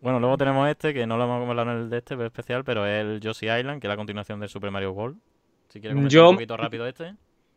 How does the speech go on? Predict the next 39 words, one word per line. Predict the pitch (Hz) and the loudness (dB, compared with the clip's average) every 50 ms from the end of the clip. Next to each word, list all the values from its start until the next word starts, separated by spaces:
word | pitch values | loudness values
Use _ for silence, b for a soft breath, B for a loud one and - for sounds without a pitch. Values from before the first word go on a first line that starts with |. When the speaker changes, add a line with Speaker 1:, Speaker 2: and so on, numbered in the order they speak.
| _ - | _ -10
Speaker 2:
yo | 143 135 175 175 | 4 6 8 8
Luigi. | 165 139 135 135 127 113 104 - - - _ _ _ _ _ _ - | 8 8 6 6 6 4 0 -2 -6 -16 _ _ _ _ _ _ -18
Speaker 1:
Luigi, | 101 104 104 98 92 92 | -16 -14 -14 -12 -10 -10
¿no? | 95 123 156 170 160 - _ _ _ _ _ _ _ _ _ _ - | -10 -10 -12 -14 -18 -20 _ _ _ _ _ _ _ _ _ _ -8
Hombre, | 127 123 113 117 | -4 -2 -2 -2
ese | 117 143 | -2 -2
Speaker 2:
Sí. | 139 | -2
Speaker 1:
sí | 139 | -2
es | 139 131 | 0 0
verdad | 127 127 123 127 | 0 0 0 0
que | 123 127 123 117 117 117 117 113 107 107 107 107 - _ _ _ _ _ _ - | 0 0 0 0 0 -2 -2 -2 -4 -4 -6 -10 -14 _ _ _ _ _ _ -12
está | - 101 - 127 120 | -10 -6 -2 0 2
bien | 123 127 131 131 135 | 2 2 0 -2 -4
como | 127 110 107 104 | -6 -6 -6 -4
primer | 104 101 107 110 | -4 -4 -4 -4
Mario | 113 113 110 113 110 104 | -4 -4 -2 -2 -4 -6
juego, | - 123 117 117 - 123 | -6 -6 -8 -6 -6 -8
o | 120 113 | -10 -10
sea, | - - 107 101 | -8 -6 -6 -6
como | 101 101 101 | -6 -6 -6
primer | 101 101 104 104 | -6 -6 -6 -4
juego | - 110 110 110 | -4 -2 -2 -2
de | 107 104 | -2 -2
Yoshi, | 113 117 113 - 104 | -4 -4 -6 -6 -8
protagonizado | 107 98 - - - 101 98 - 104 | -10 -10 -10 -12 -12 -12 -12 -10 -10
por | 104 101 104 | -10 -10 -10
Yoshi, | 107 107 - 120 | -12 -14 -14 -16
está | 117 113 - 95 | -16 -14 -10 -10
bastante | 98 - 101 101 98 95 | -10 -8 -10 -10 -8 -8
bien. | 95 101 107 120 - _ _ _ _ _ _ _ _ _ _ - | -8 -8 -10 -14 -18 _ _ _ _ _ _ _ _ _ _ -4
Pero | 110 107 104 98 | -2 0 0 0
bebe | 101 101 101 | 0 0 0
mucho | 104 104 101 - - 95 | -2 -4 -6 -6 -6 -6
del | 92 92 | -6 -6
Mario | 92 90 87 87 | -6 -6 -6 -6
World, | 82 90 95 87 85 - _ | -6 -8 -8 -8 -10 -14 _
o | |
sea | - - 90 90 | -20 -20 -18 -18
que | 87 87 87 90 | -18 -16 -18 -18